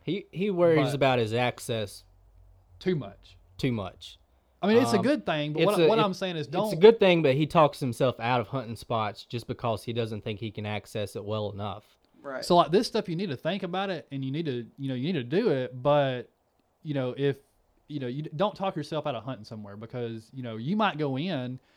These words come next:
Speaker 2: and I've went in blind before and had good hunts just because I took a chance. But if you start really thinking about, overthinking it, you can really, you know, talk yourself out of spots like that.
Speaker 3: Yeah. Uh, yeah.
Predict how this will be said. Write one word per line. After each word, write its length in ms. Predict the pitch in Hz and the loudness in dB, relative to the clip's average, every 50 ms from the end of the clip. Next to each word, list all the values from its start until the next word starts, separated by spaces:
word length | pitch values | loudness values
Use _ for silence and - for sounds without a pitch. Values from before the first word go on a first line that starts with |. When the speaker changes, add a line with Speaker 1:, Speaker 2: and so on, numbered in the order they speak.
| _ _ - | _ _ -8
Speaker 2:
and 100 | - 127 | -2 0
I've 140 | 175 233 202 | 0 0 0
went 160 | 180 165 151 | 0 -2 -2
in 100 | 139 123 | -4 -4
blind 320 | 120 123 127 156 185 180 | -4 -6 -4 -4 -4 -6
before 580 | 139 123 - 127 120 117 117 117 117 117 110 110 _ _ - | -6 -8 -10 -10 -10 -10 -10 -10 -10 -12 -14 -16 _ _ -14
and 640 | 123 131 127 127 123 120 117 113 113 113 117 113 110 - | -12 -10 -8 -8 -10 -10 -10 -10 -10 -10 -12 -14 -14 -8
had 240 | - 147 139 139 | -6 -6 -6 -4
good 140 | 131 147 135 | -6 -8 -8
hunts 420 | 107 127 151 180 175 127 123 113 - | -6 -6 -6 -6 -6 -6 -8 -10 -12
just 240 | - 127 123 - | -12 -12 -12 -10
because 640 | - 131 123 131 135 131 127 120 120 117 113 107 - _ _ _ _ _ _ - | -12 -12 -10 -8 -6 -6 -6 -6 -6 -8 -10 -12 -16 _ _ _ _ _ _ -12
I 40 | |
took 180 | 120 - 147 117 | -8 -8 -8 -8
a 60 | 113 | -8
chance. 440 | 107 - 160 165 143 107 104 - - - | -10 -10 -10 -8 -10 -10 -14 -16 -16 -12
But 320 | 127 127 123 117 117 - _ _ _ _ _ - | -10 -8 -8 -8 -8 -12 _ _ _ _ _ -14
if 100 | 127 117 151 | -12 -8 -6
you 100 | 185 185 | -6 -2
start 180 | - 180 151 | -2 -2 -2
really 160 | 131 160 151 | 0 -2 -4
thinking 320 | 131 - - 170 180 - 143 | -4 -4 -4 -6 -4 -6 -8
about, 200 | 123 135 - - | -8 -8 -8 -4
overthinking 640 | - 160 185 156 135 123 - 131 123 123 120 - 120 | -2 -2 0 0 -2 -6 -8 -10 -10 -10 -10 -12 -12
it, 200 | 117 117 113 - _ - | -12 -12 -14 -16 _ -12
you 120 | 131 135 151 | -10 -10 -8
can 140 | 147 127 120 | -8 -8 -8
really, 220 | 123 127 123 117 | -8 -8 -8 -8
you 240 | 113 110 110 107 113 | -10 -10 -10 -12 -12
know, 140 | 110 104 101 98 - | -12 -14 -14 -14 -10
talk 240 | - 131 123 - | -10 -10 -8 -10
yourself 320 | 123 117 - 123 113 113 117 | -12 -14 -14 -14 -14 -12 -12
out 80 | 110 | -14
of 80 | 104 101 | -14 -14
spots 340 | - - 113 107 104 - - | -14 -14 -12 -12 -14 -16 -18
like 160 | 104 101 - - | -20 -20 -20 -20
that. 180 | 104 110 110 _ _ _ _ _ _ _ | -20 -20 -20 _ _ _ _ _ _ _
Speaker 3:
Yeah. 220 | - 135 127 117 117 120 _ _ _ _ _ _ _ | -16 -14 -14 -14 -14 -16 _ _ _ _ _ _ _
Uh, 180 | - 113 110 95 - | -18 -16 -16 -16 -16
yeah. 200 | - 117 110 98 | -16 -16 -16 -16